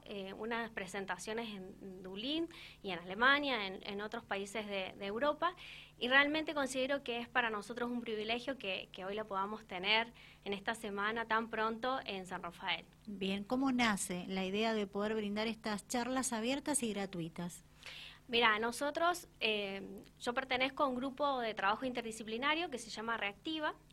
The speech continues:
Speaker 2: Bien.
Speaker 1: eh, que presta servicio a niños, a personas, eh, adultas y a niños con diferentes trastornos, eh, de movilidad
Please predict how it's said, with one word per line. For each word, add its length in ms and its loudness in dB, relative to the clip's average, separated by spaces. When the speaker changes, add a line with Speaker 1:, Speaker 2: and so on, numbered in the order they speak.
Speaker 2:
Bien. 220 -12
Speaker 1:
eh, 380 2
que 240 2
presta 360 0
servicio 640 -2
a 140 4
niños, 640 -4
a 140 -6
personas, 760 -4
eh, 480 -12
adultas 600 0
y 120 -4
a 60 -2
niños 500 -6
con 320 2
diferentes 500 0
trastornos, 680 -2
eh, 460 -2
de 100 -2
movilidad 540 2